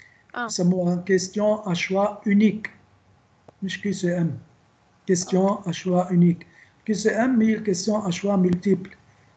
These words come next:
Speaker 2: الملتيبل مش موجود، نحن ما بنشتغل على الملتيبل. فإذا بنشتغل على ال كيو سي يو، يعني بعطيكم لكل سؤال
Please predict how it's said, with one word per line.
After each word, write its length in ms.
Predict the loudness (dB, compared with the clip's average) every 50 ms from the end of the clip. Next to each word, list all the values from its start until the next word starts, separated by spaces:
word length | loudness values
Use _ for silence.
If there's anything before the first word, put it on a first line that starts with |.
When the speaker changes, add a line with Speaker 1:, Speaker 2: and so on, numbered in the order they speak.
| _ _ 0
Speaker 2:
الملتيبل 800 | 2 4 6 6 4 4 0 0 0 0 0 0 -2 -2 0 0
مش 200 | 0 0 2 2
موجود، 520 | 4 4 4 4 4 4 2 2 0 -4
نحن 260 | -6 -4 -2 -4 -2
ما 140 | 0 0 0
بنشتغل 440 | 2 0 -2 -2 -4 -6 -6 -6 -6
على 140 | -6 -6 -6
الملتيبل. 480 | -8 -8 -8 -6 -6 -6 -6 -6 -12 -18 -20 -20 _ -20 -20 -20 -20 _ -10
فإذا 260 | -4 -2 2 2 4
بنشتغل 460 | 4 4 2 0 0 0 0 2 2 2
على 220 | 2 2 2 2
ال 80 | 2 0 2
كيو 120 | 0 0
سي 240 | 2 2 0 0 2
يو، 200 | 4 2 4 4
يعني 200 | 4 4 2 2
بعطيكم 600 | 0 -2 -6 -4 -2 -4 -2 0 -2 -2 -2 -2
لكل 500 | -4 -4 -4 0 4 4 6 6 4 2 -2 -10 _ _
سؤال 520 | -6 -4 -4 0 2 4 4 4 2 0